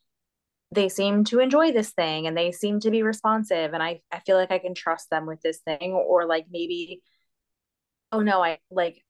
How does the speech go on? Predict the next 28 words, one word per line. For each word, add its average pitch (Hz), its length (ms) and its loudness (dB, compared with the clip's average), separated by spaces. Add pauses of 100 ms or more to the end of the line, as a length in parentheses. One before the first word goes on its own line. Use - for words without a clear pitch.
(380)
you 214 100 -4
know, 190 120 0
every 190 200 0
time 185 240 -2
I 175 100 -4
tell 175 220 -4
them 175 160 -6
something 170 320 -8
like 170 240 -2
this, 170 300 -2
they 170 160 0
seem 180 220 -4
a 170 80 -2
little 170 200 0
bit 160 340 -4
timid, 175 280 -4
they 160 100 2
get 160 200 -4
quiet, 175 480 0
they 170 100 -14
seem 170 260 -10
uncertain. 160 680 -2
Like, 160 160 -4
maybe 233 200 2
this 233 160 -8
isn't 208 200 -6
a 180 240 -6
good 170 180 0